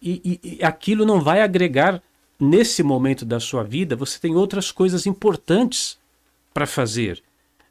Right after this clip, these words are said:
Embora você ache que não tem o que fazer, você tem muita coisa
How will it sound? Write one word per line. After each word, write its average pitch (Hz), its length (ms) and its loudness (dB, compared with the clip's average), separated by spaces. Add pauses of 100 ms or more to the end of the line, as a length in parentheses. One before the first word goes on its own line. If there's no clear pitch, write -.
(140)
Embora 160 400 6
você 175 300 0
ache 160 260 -2
que 208 440 -12 (280)
não 196 160 2
tem 226 200 6
o 208 80 4
que - 80 -10
fazer, 147 480 2
você 165 240 -2
tem 220 160 2
muita 208 320 4
coisa 123 400 -2